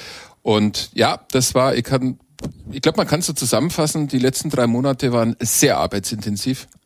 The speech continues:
Und gleichzeitig mussten wir natürlich bei uns auch reagieren. Ich meine, wir leben nun mal von Franchise-Gebühren. Die sind vom Umsatz abhängig.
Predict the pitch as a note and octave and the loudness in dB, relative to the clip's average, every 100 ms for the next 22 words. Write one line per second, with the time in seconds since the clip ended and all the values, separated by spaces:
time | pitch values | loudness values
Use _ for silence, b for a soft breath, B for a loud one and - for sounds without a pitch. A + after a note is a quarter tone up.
0 | B B B B G#2+ A2 A#2 G#2 G2 G#2 | B B B B -6 -4 -2 2 2 2
1 | - A2 A#2 A2 - A#2 A2 A2 A2 A#2 | 2 2 2 0 0 0 2 2 0 -2
2 | A2 G#2+ G2 A#2+ C3 B2+ B2+ B2+ B2 B2+ | -2 -2 2 2 2 0 2 2 2 0
3 | C3+ D3+ G#2+ A2+ G2+ G2+ F2+ G#2 G#2+ G#2 | 0 0 -2 -2 0 0 2 2 2 4
4 | G2 G#2 - G#2 G2 F#2+ - - G2+ C#3+ | 4 2 2 0 0 -2 -4 -2 0 0
5 | B2+ - C3 C3 C#3+ D#3+ - _ B B | 0 0 -2 0 -2 -4 -10 _ B B
6 | B B B G2+ F#2+ G#2+ G2+ - F#2 A2+ | B B B -2 0 2 0 -2 0 2
7 | A2 C3 - C3+ - C3+ D3 | 4 2 0 -4 -2 -2 -2